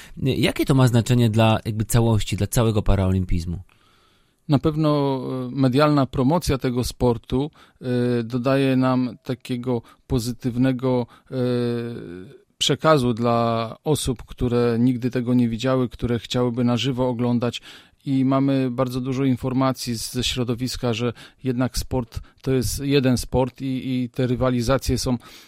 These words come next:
Speaker 2: bardzo ciekawe. Cieszy nas, że dostaliśmy bardzo dużo informacji, czy na Facebookach, czy na innych komunikatorach z gratulacjami. E, odzywali się do nas osoby,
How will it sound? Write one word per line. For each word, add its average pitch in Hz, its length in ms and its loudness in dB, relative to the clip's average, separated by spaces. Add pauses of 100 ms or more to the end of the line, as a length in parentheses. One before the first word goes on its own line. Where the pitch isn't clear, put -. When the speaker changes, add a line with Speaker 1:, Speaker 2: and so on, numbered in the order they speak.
(600)
Speaker 2:
bardzo 123 1040 0
ciekawe. 127 600 0 (300)
Cieszy 147 320 0
nas, 135 240 2
że 127 320 0 (180)
dostaliśmy 127 720 0
bardzo 127 280 0
dużo 123 220 -2
informacji, 120 1200 -2 (100)
czy 127 140 -2
na 123 120 0
Facebookach, 120 600 -2
czy - 140 -4
na 123 80 2
innych 123 220 2
komunikatorach 117 800 0
z 110 80 -8
gratulacjami. 120 840 0 (440)
E, 131 120 -10
odzywali 127 480 0
się 131 140 -2
do 127 100 0
nas 127 200 0
osoby, 123 380 -4